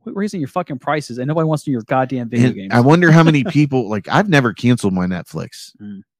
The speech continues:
Speaker 2: So, but I mean, I wonder how many people are just gonna say, "Hey, I don't fucking need this shit," because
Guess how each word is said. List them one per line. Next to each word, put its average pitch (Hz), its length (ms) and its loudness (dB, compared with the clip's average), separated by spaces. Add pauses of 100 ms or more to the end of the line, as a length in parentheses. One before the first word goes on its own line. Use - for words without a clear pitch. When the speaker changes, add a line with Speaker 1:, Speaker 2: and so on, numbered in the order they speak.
(140)
Speaker 2:
So, 92 500 -2 (520)
but 107 100 0
I 113 40 2
mean, 110 160 2
I 113 40 0
wonder 156 260 2
how 143 60 2
many 143 180 0
people 160 300 -2
are 127 80 4
just 113 200 -4
gonna 113 160 -2
say, 107 260 0
"Hey, 120 340 0 (540)
I 147 100 0
don't 196 140 -2
fucking 147 360 0
need 135 200 0
this 107 180 -2
shit," 95 360 -4 (200)
because 101 520 -4